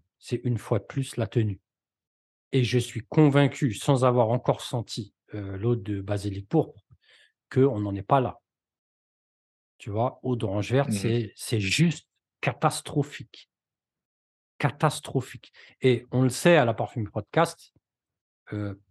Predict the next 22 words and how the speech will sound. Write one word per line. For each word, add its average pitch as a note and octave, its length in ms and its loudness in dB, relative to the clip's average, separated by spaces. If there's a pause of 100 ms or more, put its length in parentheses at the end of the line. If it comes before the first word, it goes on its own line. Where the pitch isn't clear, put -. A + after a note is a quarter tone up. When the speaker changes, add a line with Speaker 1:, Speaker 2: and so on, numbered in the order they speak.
(800)
Speaker 1:
on B2 120 0
n'est A2+ 160 0
pas, E3+ 640 4 (200)
euh, G#2 800 -6 (440)
on C3 80 2
n'est B2 100 2
pas E3 140 6
axé D#3 420 2
sur B2+ 180 0
la A2 120 0
tenue. A2+ 320 0 (280)
Chez - 180 0
nous, C3 120 6
c'est - 140 -6
pas E3+ 100 4
un C#3+ 80 6
critère. - 640 -6 (1500)
Tu - 100 -12
vois, C3 200 4
c'est - 180 2
un C3+ 100 4
plus, - 580 -6